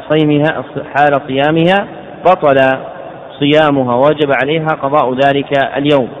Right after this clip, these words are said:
ولو تأخر بأن تحيض بعد العصر أو قبل الغروب، فإذا وجد الحيض بطل الصيام ووجب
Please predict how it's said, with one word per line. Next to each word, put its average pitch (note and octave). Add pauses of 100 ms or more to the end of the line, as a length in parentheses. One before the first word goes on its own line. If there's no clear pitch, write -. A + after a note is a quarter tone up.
(260)
ولو E3+
تأخر C#3 (600)
بأن C#3+
تحيض C#3
بعد B2+ (120)
العصر B2
أو B2+
قبل C#3 (300)
الغروب، C#3+ (100)
فإذا C#3+
وجد D3+ (200)
الحيض D#3+ (500)
بطل D3+
الصيام D3
ووجب D3